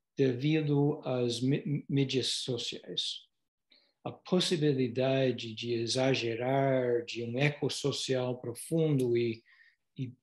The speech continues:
pouco baseado na realidade, isso é,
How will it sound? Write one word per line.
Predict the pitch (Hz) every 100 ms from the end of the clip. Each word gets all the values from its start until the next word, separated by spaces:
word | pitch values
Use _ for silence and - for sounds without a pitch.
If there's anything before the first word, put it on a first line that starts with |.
| _
pouco | 170 170 156 131
baseado | 131 135 127 127 127 135 131
na | 127
realidade, | 120 131 117 113 113 120 120 117 120 - _ _ _ -
isso | 220 214 240 220
é, | 180 170